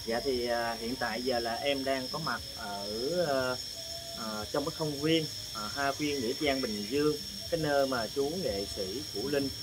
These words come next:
ờ, đang an nghỉ cuối đời đó cô chú. À, trước mặt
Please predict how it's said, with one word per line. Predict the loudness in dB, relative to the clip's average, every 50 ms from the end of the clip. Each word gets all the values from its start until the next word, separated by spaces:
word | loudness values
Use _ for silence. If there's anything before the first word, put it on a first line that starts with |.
| -8 -6
ờ, | -6 -6 -4 -4 -2
đang | -2 -2 -2 -2 -4
an | -4 -4 -4 -4 -4 -4
nghỉ | -4 -4 -4 -6 -4 -2
cuối | 4 6
đời | 6 6 6 2
đó | -2 -2
cô | -4 0 2
chú. | 2 2 2 2 -2 -6 -6 -8 -6 -6 -2 0
À, | 0 0 2 2
trước | 0 0 0
mặt | 0